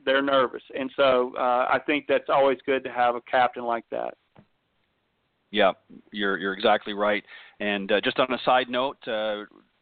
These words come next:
Speaker 2: we would be remiss if we didn't congratulate Davis Love the third, of course, for his recent inductee, uh, as an inductee into the World Golf Hall of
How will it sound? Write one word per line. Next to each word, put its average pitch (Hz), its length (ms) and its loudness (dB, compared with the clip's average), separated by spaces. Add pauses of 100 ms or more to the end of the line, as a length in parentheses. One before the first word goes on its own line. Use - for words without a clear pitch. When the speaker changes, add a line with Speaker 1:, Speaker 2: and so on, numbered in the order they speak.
(180)
Speaker 2:
we 110 180 -14
would 107 140 -16
be 113 100 -12
remiss 107 340 -6
if - 100 -18
we 139 80 -8
didn't 127 180 -12
congratulate 131 760 -2
Davis 107 280 -8
Love 107 160 -4
the 95 140 -20
third, 117 180 -4
of 110 80 -14
course, 120 320 -6
for 110 100 -8
his 110 160 -10
recent 113 520 -10
inductee, 113 640 -2 (460)
uh, 113 140 2
as 120 140 2
an 104 160 -6
inductee 120 480 -2
into 117 240 -16
the 110 200 -16
World 113 260 -10
Golf 113 200 0
Hall 113 180 -4
of 104 60 -10